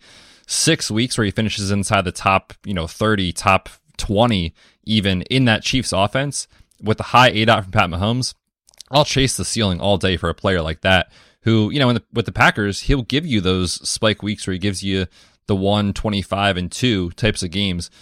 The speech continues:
Can you predict them? No, of course not. But in best ball, we don't care about that. We want those players on our roster. So this goes exactly back to the article DeSorbo and I wrote.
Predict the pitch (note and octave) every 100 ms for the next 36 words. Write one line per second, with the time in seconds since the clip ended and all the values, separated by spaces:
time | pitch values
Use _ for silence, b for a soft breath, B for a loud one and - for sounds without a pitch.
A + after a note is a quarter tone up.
0 | b - A#2+ G2 F#2+ A2 - C#3+ D3 -
1 | _ _ F#2+ A2+ F#2+ D#2+ - A2+ G2 E2+
2 | D#2 G#2 F#2+ G2+ A2+ - F2 F#2+ F2+ A#2
3 | G#2+ D#2+ - E2 F2+ G2+ G2+ F#2 - G2
4 | F2+ - F#2+ D#2+ F2+ F2+ - E2 A#2+ -
5 | B2+ F#2+ F2 G#2 G#2+ G#2 F#2 G2 - -
6 | - - G2 G2 G#2+ G2+ F#2 - A2 G2+
7 | G2 F2+ E2+ G#2+ B2+